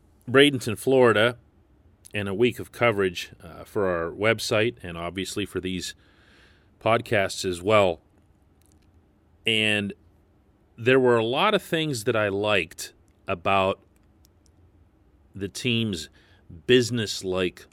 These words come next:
approach. For a group that's as young as this one is, there wasn't a whole lot of playtime or silliness or anything like that. Reynolds is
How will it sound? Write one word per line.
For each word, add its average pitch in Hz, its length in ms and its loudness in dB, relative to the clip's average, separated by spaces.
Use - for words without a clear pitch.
approach. - 600 -4
For 95 380 -4
a 90 40 -2
group 120 460 2
that's 101 440 0
as 98 200 -4
young 107 540 0
as 92 160 0
this 104 240 -4
one 101 160 -4
is, 101 240 -2
there 92 140 -4
wasn't 101 340 -2
a 92 60 -6
whole 107 260 0
lot 95 240 0
of 80 160 -10
playtime 104 680 -2
or 73 80 -8
silliness 101 680 -2
or 85 80 -6
anything 92 380 -8
like 87 260 -6
that. 80 300 -2
Reynolds 165 500 2
is 127 180 2